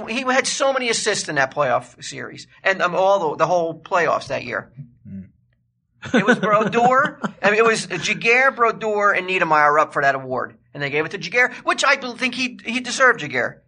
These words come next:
Speaker 1: He was,
Speaker 2: He
Speaker 1: there's
Speaker 2: did.
Speaker 1: no reason the Ducks should have been in, in the finals that year if it wasn't for Jaguar. But
Speaker 2: Well,
Speaker 1: the
Speaker 2: they
Speaker 1: fact that he had to sit there and beat his brother, I think it was, I think it haunted him a little bit.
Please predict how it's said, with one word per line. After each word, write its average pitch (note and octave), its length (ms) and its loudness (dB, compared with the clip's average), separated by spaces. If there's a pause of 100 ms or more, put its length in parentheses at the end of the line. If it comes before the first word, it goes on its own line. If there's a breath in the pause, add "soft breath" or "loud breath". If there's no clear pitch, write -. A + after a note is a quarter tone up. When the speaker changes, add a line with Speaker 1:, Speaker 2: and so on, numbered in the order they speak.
(160)
Speaker 1:
He B3 120 -4
was, B3+ 140 -6
Speaker 2:
He - 40 -8
Speaker 1:
there's C4 200 4
Speaker 2:
did. - 20 -4
Speaker 1:
no D4 140 6
reason A#3+ 280 0
the E3 80 -2
Ducks - 380 0
should D3+ 200 -4
have D3 60 -8
been D3 100 0
in, C3 300 0
in B2 180 -6
the C3 60 -6
finals B2+ 380 -2
that A2+ 140 -4
year B2 100 -8
if A#2+ 100 -14
it - 20 -14
wasn't A#2+ 280 -6
for B2+ 80 -12
Jaguar. A#2+ 420 -10 (300 loud breath)
But A3+ 160 4
Speaker 2:
Well, A#3+ 100 4
Speaker 1:
the - 60 -6
Speaker 2:
they D#3+ 80 2
Speaker 1:
fact D4 300 2
that C#4+ 180 2
he B3+ 440 -4 (120 loud breath)
had A3 160 2
to G#3+ 80 -2
sit B3 280 -2
there G3+ 360 2 (100)
and D3+ 160 -6
beat G#3+ 220 -2
his B3 100 -4
brother, D#3+ 540 2 (120)
I - 100 -2
think G3 200 -2
it G#3 80 0
was, F#3+ 140 2
I E3+ 100 4
think G#3+ 220 0
it G3 80 0
haunted F#3 360 2
him C3 120 -4
a B2+ 40 -4
little B2+ 200 -6
bit. C3 260 -6